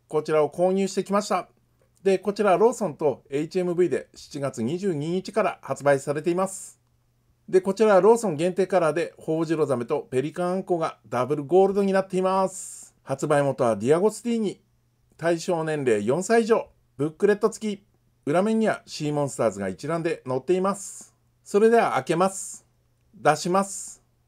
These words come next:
今回入っていたのはアカシュモクザメが入っていました。ブックレットの中を見ると、アカシュモクザメのことが書かれてあります。で、実際手に持ってみるとこんな感じ。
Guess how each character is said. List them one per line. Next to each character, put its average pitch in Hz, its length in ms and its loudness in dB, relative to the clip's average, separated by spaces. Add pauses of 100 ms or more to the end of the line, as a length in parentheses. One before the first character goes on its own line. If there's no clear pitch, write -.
(120)
今 240 180 -4
回 208 140 4
入 170 160 2
っ 180 40 2
て 185 100 -6
い 160 60 -2
た 131 100 -2
の 131 80 0
は 135 240 0
ア - 100 -8
カ 165 120 -8
シ 208 120 -6
ュ 208 40 0
モ 208 60 -2
ク 208 100 -8
ザ 208 100 0
メ 180 200 -2 (140)
が 202 140 0
入 208 160 0
っ - 20 -2
て 208 140 -2
い - 20 2
ま 202 100 2
し 202 60 -12
た。 196 240 2 (460)
ブ 165 120 4
ッ 180 60 0
ク 208 80 -8
レ 240 80 2
ッ 226 60 0
ト 226 100 0
の 165 140 0
中 165 240 2
を - 20 2
見 147 100 -2
る 143 80 -6
と、 - 280 0 (120)
ア 120 120 -4
カ 147 120 -6
シ 156 120 -8
ュ - 20 -6
モ 151 80 -6
ク 139 80 -12
ザ 120 140 0
メ 127 100 -2
の 123 80 -4
こ 107 100 -12
と 117 80 -8
が 110 240 -6
書 123 120 -14
か 190 140 0
れ 208 100 0
て 208 80 2
あ - 20 4
り 196 80 2
ま 196 340 2
す。 - 300 -16 (400)
で、 170 240 2
実 165 320 0
際 196 80 2
手 208 120 0
に 220 100 0
持 208 80 2
っ 202 40 -6
て 202 80 -4
み 190 80 2
る 180 80 4
と 180 120 2
こ 170 100 0
ん - 20 0
な 190 80 0
感 190 160 0
じ。 196 280 -4